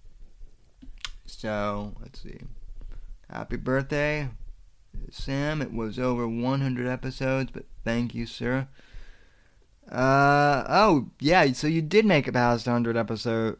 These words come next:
Neary. Um, so, yeah, I mean, you're, you're bon-, you're bona fide, in my opinion. Uh, and we, we miss you. Uh, your, your show was feel good and it was positive, so,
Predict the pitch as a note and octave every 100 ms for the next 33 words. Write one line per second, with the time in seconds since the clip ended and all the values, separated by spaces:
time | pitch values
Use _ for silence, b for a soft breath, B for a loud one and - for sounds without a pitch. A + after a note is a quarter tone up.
0 | _ - A#2 A2+ A2 A#2 A#2 A2+ A#2+ B2+
1 | C#3 - A2 A#2 A#2 A2+ A2 A2 - -
2 | - - - - - - - - - C3+
3 | D3+ F3+ A2+ C#3 D3+ C#3 D#3 C#3+ - A#2+
4 | D3+ B2 D#3+ F3 C#3 B2 C3+ C3+ D#3+ E3
5 | - A2 G2+ G#2 G2+ G#2 - F#2+ E2 E2
6 | - - - - - - - G#2+ G#2 G#2+
7 | G#2 G#2 G#2 G2 - - - - - -
8 | - A2 A#2+ B2 B2+ C3+ B2 - D#2+ -
9 | C3+ C3+ C#3 F3 F3+ - A2 F2 D#2 E2
10 | - - - - - - - - F2 F#2
11 | G2 A2+ B2 A2+ A#2+ B2+ C3 - C3+ C3+
12 | B2+ A#2 - C3+ C3 C3 C3+ C#3 C3+ A2+
13 | G#2 G#2+ G2+ - A#2+ A#2+ B2 A#2+ B2+ A#2
14 | - - F#2+ F#2+ F#2